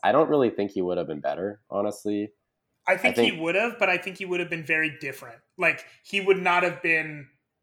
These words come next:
Speaker 2: he would have brought a very different energy to that role than Harry Styles, which actually I think would have fit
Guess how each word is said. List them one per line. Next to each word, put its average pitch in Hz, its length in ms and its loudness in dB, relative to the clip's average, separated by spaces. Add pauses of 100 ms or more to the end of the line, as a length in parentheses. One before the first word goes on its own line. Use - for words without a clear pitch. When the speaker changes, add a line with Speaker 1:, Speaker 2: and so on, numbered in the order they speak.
(360)
Speaker 2:
he 208 120 -2
would 202 140 4
have 185 160 -2
brought 175 240 4
a 170 60 2
very 160 340 2
different 160 380 -4
energy 151 400 -6
to 160 100 -4
that 156 220 0
role 160 260 0
than 147 120 -6
Harry 151 280 -4
Styles, 160 720 -2 (560)
which 185 280 4
actually 214 440 6
I 185 80 4
think 190 360 0
would 175 160 0
have 180 200 2
fit 175 240 0